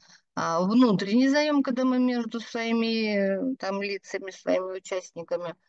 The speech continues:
а, выбираем. И если это вклад сотрудника, то есть, например, учредителя, э, соответственно, это уже другой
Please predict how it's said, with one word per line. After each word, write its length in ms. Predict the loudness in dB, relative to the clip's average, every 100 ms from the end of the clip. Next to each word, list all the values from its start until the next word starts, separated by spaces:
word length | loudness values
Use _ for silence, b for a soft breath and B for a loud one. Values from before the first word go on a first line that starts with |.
| _ _ _ _
а, 560 | -6 -2 0 0 -2 -12 -20 _ _ _ _ _ _ _ _ -18
выбираем. 680 | -2 -2 0 0 0 0 0 _ B B _ _ _ -2
И 360 | 0 0 0 2 2
если 560 | 2 0 0 0 0 0 0
это 360 | 0 0 0 0
вклад 460 | -4 _ -2 -2 -2
сотрудника, 720 | -6 -6 2 4 4 2 0
то 100 | -4
есть, 160 | -2
например, 500 | -4 -2 0 0 0
учредителя, 1080 | -2 -4 -2 -2 -4 -2 -2 0 -2 0 0 -2 b b b _ _ _ -20 -8
э, 300 | -4 0 -2 -2 -8
соответственно, 600 | -8 -4 -2 -2 -2 -2
это 200 | -2 0
уже 160 | -2 0
другой 460 | -2 -2 0 0